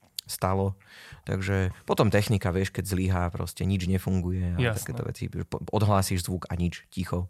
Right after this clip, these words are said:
Speaker 1: Hej, tak akože, tak prepáčte, pustíme si to neskôr, ideme to riešiť. Veľa vecí, ono sa, mne deje až tak, mne sa snívajú hrozné veci.
Speaker 2: Aha, tak?
Speaker 1: Akože mne sa normálne snívalo raz také,
Speaker 2: Že čo sa môže stať,
Speaker 1: že,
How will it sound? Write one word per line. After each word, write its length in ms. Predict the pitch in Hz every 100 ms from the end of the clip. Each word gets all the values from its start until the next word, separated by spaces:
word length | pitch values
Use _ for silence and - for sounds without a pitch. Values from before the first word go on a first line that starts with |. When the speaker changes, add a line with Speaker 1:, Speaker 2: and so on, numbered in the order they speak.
| -
Speaker 1:
Hej, 300 | 135 - 87 92
tak 140 | 113 90
akože, 220 | 127 - -
tak 220 | - -
prepáčte, 680 | - 92 95 - - 104 101 104 98 - 120 -
pustíme 400 | 98 98 98 92
si 120 | 87
to 80 | -
neskôr, 420 | 82 85 - 98
ideme 240 | - 85 85
to 120 | 82
riešiť. 400 | 85 95 - 110 - _ - - - - - - - - - 87
Veľa 480 | 87 107 110 165
vecí, 240 | 143 - -
ono 160 | 117
sa, 180 | 127 135
mne 380 | 98 110 107 147
deje 180 | 180 123
až 120 | 113
tak, 100 | 107
mne 160 | 104 101
sa 140 | 98
snívajú 480 | 95 95 92 127 113
hrozné 380 | 87 87 82 85
veci. 320 | 85 - 98 -
Speaker 2:
Aha, 160 | 123 151
tak? 120 | 220
Speaker 1:
Akože 240 | 101 113 110
mne 80 |
sa 160 | 104 113
normálne 160 | 127 -
snívalo 560 | 110 101 95 110 117
raz 240 | 101 90 -
také, 320 | 80 76 95 120
Speaker 2:
Že 80 |
čo 100 | 151
sa 140 | 175 175
môže 240 | 185 190
stať, 80 | -
Speaker 1:
že, 200 | 170